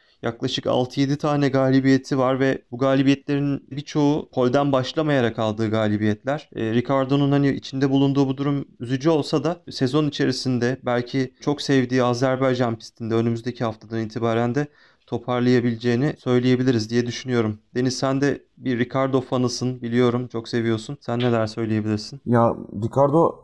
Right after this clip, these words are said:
Speaker 2: yani Monaco pisti aslında Ricciardo'nun bugüne kadar en çok puan topladığı pist. Yani ben çok aslında umutluydum buradaki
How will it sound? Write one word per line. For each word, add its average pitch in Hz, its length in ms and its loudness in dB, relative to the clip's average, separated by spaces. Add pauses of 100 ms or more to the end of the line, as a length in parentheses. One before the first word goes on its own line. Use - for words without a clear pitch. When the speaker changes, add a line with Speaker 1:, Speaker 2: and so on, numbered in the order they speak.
(180)
Speaker 2:
yani 110 160 2
Monaco 127 400 4
pisti 147 260 0
aslında 147 400 2
Ricciardo'nun 147 600 2
bugüne 135 240 0
kadar 143 320 2
en 147 60 -2
çok 139 200 -2
puan 139 180 2
topladığı 143 400 -2
pist. 139 260 -6
Yani 110 180 2
ben 120 140 2
çok - 280 -4
aslında 123 360 -2
umutluydum 123 500 0
buradaki 110 340 -2